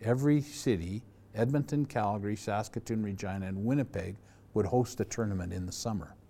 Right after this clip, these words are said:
The commitment was that all the teams would come into the Saskatchewan tournaments 'cause they're in the middle. It was optional whether you were gonna go to Winnipeg or Winnipeg was gonna come back, 'cause that's about a fourteen-hour drive.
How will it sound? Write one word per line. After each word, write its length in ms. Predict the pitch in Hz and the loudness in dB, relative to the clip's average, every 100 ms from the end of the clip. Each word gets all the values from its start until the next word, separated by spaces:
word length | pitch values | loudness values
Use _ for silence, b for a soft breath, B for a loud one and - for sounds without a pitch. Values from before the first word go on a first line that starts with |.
| - B B B B B B B B - - - - 110 | -20 B B B B B B B B -20 -20 -20 -14 -6
The 100 | 101 | -6
commitment 520 | - 123 185 151 117 | 0 6 8 8 4
was 280 | 95 98 98 | 2 2 0
that 120 | 101 - | -2 4
all 280 | 113 127 147 | 8 10 10
the 60 | |
teams 380 | 131 120 117 110 | 6 4 4 4
would 160 | 104 95 | 0 -2
come 200 | 117 107 | 0 2
into 220 | 104 110 | 2 0
the 100 | 95 | 0
Saskatchewan 720 | - 98 - 101 107 - 87 | -2 -4 -2 -2 -4 -4 -6
tournaments 440 | - 95 85 87 - | -4 -6 -4 -6 -8
'cause 260 | - 92 | -6 -4
they're 140 | - 92 | -4 -6
in 260 | - 98 | -2 -2
the 100 | 92 | -2
middle. 380 | 90 92 85 78 - - B B B B - | -2 -2 -4 -8 -18 -20 B B B B -2
It 60 | |
was 180 | 95 92 | 0 0
optional 520 | 104 117 131 - 104 | 6 8 6 2 2
whether 160 | 98 95 | 2 2
you 140 | 92 | 2
were 100 | 92 | 2
gonna 180 | 92 92 | 0 0
go 160 | 90 92 | 2 2
to 80 | 90 | 4
Winnipeg 560 | 101 104 101 98 92 | 2 2 0 -2 0
or 100 | 90 | 0
Winnipeg 440 | 90 92 92 98 87 | 0 0 -2 -4 -4
was 160 | 85 | -6
gonna 200 | - 82 | -6 -8
come 240 | - 98 85 | -8 -8 -6
back, 340 | 95 92 98 | -4 -4 -4
'cause 140 | - 104 | -6 -6
that's 200 | 127 143 | -4 -2
about 200 | 139 113 | 0 0
a 40 | |
fourteen-hour 680 | - 113 - 104 92 90 90 | -2 -4 -4 -6 -6 -6 -8
drive. 600 | 95 92 87 - - | -6 -4 -4 -8 -14